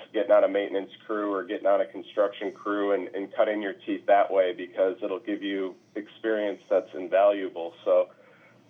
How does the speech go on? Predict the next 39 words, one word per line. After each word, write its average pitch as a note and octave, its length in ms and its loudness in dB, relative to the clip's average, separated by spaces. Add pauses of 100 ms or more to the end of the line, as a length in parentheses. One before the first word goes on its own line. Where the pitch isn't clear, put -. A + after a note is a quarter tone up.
so F3+ 80 6
that's C#3+ 220 8
what D3+ 100 6
I B2+ 160 2
did, B2 240 0 (240)
um, A2 320 0
for A2+ 160 0
a G#2+ 40 -8 (120)
summer. A#2+ 360 4
But A#2+ 200 -6
then G#2+ 400 0 (640)
when A#2 180 2
I A2+ 80 4
did A#2 220 -4
graduate, A#2+ 640 -2
I A2+ 80 0
was A2+ 160 -6 (140)
probably A2 760 -6 (640)
two D#3 80 -2
or D#3 140 -2
three C#3 240 -10
days A#2+ 300 -6
away G#2+ 420 -4
from G2+ 140 -10
accepting G#2 560 -8
a F#2 60 -10
job G2+ 540 -2 (240)
in G2 160 -14 (120)
San G#2 240 -2
Diego F#2+ 560 -6
where F#2+ 600 -4
I F#2+ 60 0
would G#2 200 -4
have G2+ 160 -12
been G2+ 180 -6
doing, G2 580 -8 (220)
you A2 80 -8
know, F#2 180 -2
resort G2 640 -2